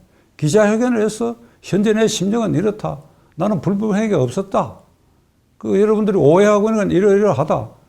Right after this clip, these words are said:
그게 부족하면 배석하고 있던 비서관을 시켜서 자세히 설명하게 하든지 질문을 받든지 해서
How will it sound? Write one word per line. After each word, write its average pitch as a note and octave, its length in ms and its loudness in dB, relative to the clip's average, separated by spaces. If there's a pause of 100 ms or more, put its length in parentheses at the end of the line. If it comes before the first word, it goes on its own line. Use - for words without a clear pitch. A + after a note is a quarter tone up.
(240)
그게 B3 240 -4
부족하면 A3 760 -2 (160)
배석하고 G#3+ 500 0
있던 G#3 320 -6
비서관을 F#3 460 -4
시켜서 F3+ 480 -8
자세히 E3+ 400 -4 (140)
설명하게 G3 440 -6
하든지 E3 500 -4 (340)
질문을 G3 520 0
받든지 D#3+ 460 -6
해서 F3+ 480 -6